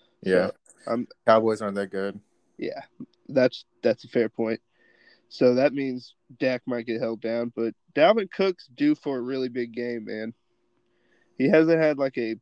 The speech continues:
Speaker 2: blowout game yet. And that's, like, number two draft pick right there.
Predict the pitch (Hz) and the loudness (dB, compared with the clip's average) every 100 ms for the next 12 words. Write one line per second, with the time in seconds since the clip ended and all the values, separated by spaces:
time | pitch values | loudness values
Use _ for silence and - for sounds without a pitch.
0 | - 113 135 147 143 127 147 147 147 147 | -8 -2 0 0 -2 -2 -4 -4 -4 -4
1 | 143 - _ _ _ _ _ _ _ _ | -6 -12 _ _ _ _ _ _ _ _
2 | _ _ - 113 127 127 - _ _ _ | _ _ -10 -8 -2 -2 -2 _ _ _
3 | 139 127 127 123 - 139 127 131 127 - | -10 -4 -4 -4 0 0 2 4 2 2
4 | 120 - 113 101 117 117 107 | -4 -2 -6 -4 0 0 0